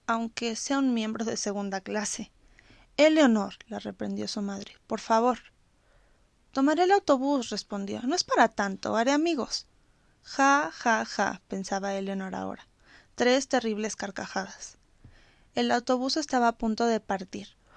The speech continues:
Unos cuantos vehículos habían arrancado ya. Alguien bajó corriendo las escaleras y sin querer le dio una patada a la mochila de Eleanor al pasar.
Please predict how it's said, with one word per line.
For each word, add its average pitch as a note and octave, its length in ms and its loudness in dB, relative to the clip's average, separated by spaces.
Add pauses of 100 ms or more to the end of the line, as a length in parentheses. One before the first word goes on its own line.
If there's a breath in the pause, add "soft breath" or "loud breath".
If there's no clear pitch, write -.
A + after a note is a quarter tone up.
(140 soft breath)
Unos D4 260 4
cuantos C#4+ 400 2
vehículos A#3+ 680 0
habían A#3+ 180 0
arrancado G#3+ 500 0
ya. G#3 220 -8 (400)
Alguien D#4 300 4
bajó A#3+ 240 2
corriendo B3 400 2
las A3 160 -2
escaleras G#3 600 2
y B3+ 80 -2
sin G#3 200 -2
querer G3+ 400 -4 (240 loud breath)
le A3+ 100 2
dio G#3+ 120 2
una A#3 180 0
patada G#3 320 0
a G#3+ 40 0
la G#3+ 120 -2
mochila F#3+ 420 -4
de A3+ 160 2
Eleanor A3+ 340 -2
al G3+ 120 -8
pasar. - 340 -4